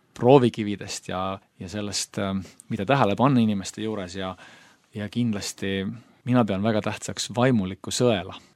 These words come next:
et see inimene oleks kristlane. Mina olin omale nii-öelda seadnud, äh, eeltingimuseks selle, et, äh, ma ei taha omale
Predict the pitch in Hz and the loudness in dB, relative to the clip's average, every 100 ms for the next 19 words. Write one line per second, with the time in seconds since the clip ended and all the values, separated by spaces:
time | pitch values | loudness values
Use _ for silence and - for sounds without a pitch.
0 | - 98 _ - 127 123 104 98 92 - | -12 -12 _ -4 0 2 0 -4 -8 -10
1 | 117 107 - 110 117 - _ _ _ 127 | -8 -8 -10 -14 -16 -20 _ _ _ 0
2 | 143 117 110 107 101 101 101 101 202 _ | 2 4 2 0 0 -2 -4 -6 -12 _
3 | 110 104 101 98 101 123 107 92 101 101 | -8 -6 -6 -6 -4 0 0 0 -4 -6
4 | _ - 101 98 - _ - 131 107 127 | _ -8 -8 -8 -12 _ 2 2 4 4
5 | 127 101 92 95 95 - - 107 101 104 | 4 2 -2 -4 -8 -10 -6 -4 -4 -8
6 | _ _ 98 _ _ 104 101 104 104 101 | _ _ -16 _ _ -10 -8 -8 -6 -6
7 | 101 120 123 98 98 95 95 | 0 0 0 -2 -4 -4 -6